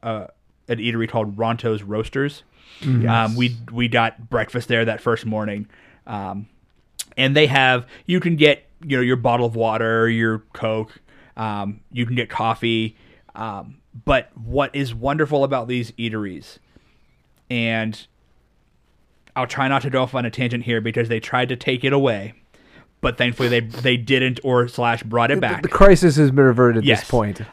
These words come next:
Speaker 1: Um, is all of the food is not only themed, but named in universe. So the mor-, that first morning that we were there, uh, my girlfriend got, it was a simple yogurt fruit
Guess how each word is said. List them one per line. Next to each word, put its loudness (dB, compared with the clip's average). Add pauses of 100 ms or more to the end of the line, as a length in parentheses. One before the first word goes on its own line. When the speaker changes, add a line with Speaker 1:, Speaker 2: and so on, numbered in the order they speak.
(100)
Speaker 1:
Um, 2
is 0 (160)
all 4
of 2
the 4
food -4 (140)
is -6 (800)
not 4
only 0
themed, -2
but -4
named -6 (140)
in -2
universe. -8 (580)
So 2
the -2
mor-, 2
that -2
first -2
morning -2
that -2
we -4
were 2
there, 0 (320)
uh, -6
my -6
girlfriend -2
got, -4 (260)
it -10
was -4 (100)
a -6
simple 4
yogurt -2 (340)
fruit -4